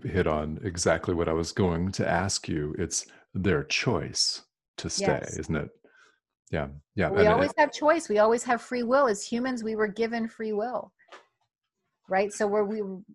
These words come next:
Speaker 2: but part of that free will means that we don't want them to suffer anymore. So that's gonna be basically, they just, they're gonna remember differently, just like they did with the Coca-Cola bottle or any of the other million things that changed during Malkovich.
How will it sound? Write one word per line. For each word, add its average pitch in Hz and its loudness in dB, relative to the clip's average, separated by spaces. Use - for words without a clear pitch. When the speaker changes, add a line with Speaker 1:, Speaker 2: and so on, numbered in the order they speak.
Speaker 2:
but 220 6
part 247 6
of 240 2
that 214 6
free 214 0
will 214 6
means 208 -2
that 185 -8
we 202 -6
don't 226 0
want 220 4
them 214 -4
to 185 -10
suffer 196 2
anymore. 190 -2
So 202 -4
that's 190 -8
gonna 208 -2
be 214 0
basically, 208 0
they 190 0
just, 196 -8
they're 202 -2
gonna 208 -2
remember 208 -2
differently, 190 -10
just 214 -2
like 208 4
they 214 2
did 208 0
with 208 -2
the 214 -4
Coca-Cola 233 2
bottle 175 2
or 185 2
any 208 0
of 214 -2
the 240 4
other 277 4
million 196 -2
things 185 -8
that 180 -6
changed 175 -8
during 170 -6
Malkovich. 160 -4